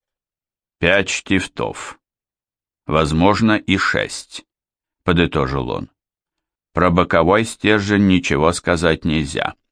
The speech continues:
Он убрал пистолет в кобуру.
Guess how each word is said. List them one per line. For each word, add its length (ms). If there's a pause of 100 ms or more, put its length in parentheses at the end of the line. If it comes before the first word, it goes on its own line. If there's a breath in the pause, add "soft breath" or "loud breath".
(760 loud breath)
Он 200
убрал 340
пистолет 540
в 60
кобуру. 440